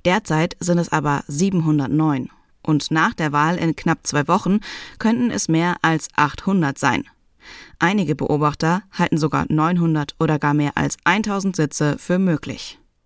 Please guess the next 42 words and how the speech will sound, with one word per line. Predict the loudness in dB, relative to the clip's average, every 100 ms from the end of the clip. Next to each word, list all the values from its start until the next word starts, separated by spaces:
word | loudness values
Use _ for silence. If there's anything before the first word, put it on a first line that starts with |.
| _ _ -20 -20 -20 _
Schuld | -2 0 2
daran | 0 0 0
ist | 0 -2 0
nicht | 0 0 0
allein | 0 2 2 2
das | 0 -2
komplizierte | 0 0 0 0 0 2 0
deutsche | 2 0 2 0
Wahlrecht | 0 0 0 -4 -6 -2
mit | -2 0
seinen | 2 2 2
Überhang- | 0 0 2 0 0 0 0
und | 0 0 0
Ausgleichsmandaten. | 0 0 -2 -2 0 0 0 -2 -4 -6 _ -20 -20 -20 -12
Schuld | -2 0 0 -2
sind | 0 0
vor | 0 0
allem | 0 2 0
die | 0 -2
Spitzenleute | 0 -2 0 0 2 0 0 0
von | 0 0
C | 2 2
D | 0
U, | 0 -2
C | -2 0 0
S | 0 -2
U | -2 -2 0
und | 0 0
S | -2 0
P | -2
D, | 0 0 0 -6 -18 -18 -6 0
die | 0
sich | 0 0
in | 0 0
den | 0
vergangenen | 0 0 2 2 2 2
Monaten | 2 0 0 0 0 2
einer | 0 2 2
grundlegenden | 0 0 0 0 0 2 2 0
Wahlrechtsreform | 0 -2 -4 -4 -4 0 0 0
verweigert | 0 0 0 -2 -4
haben. | -2 -2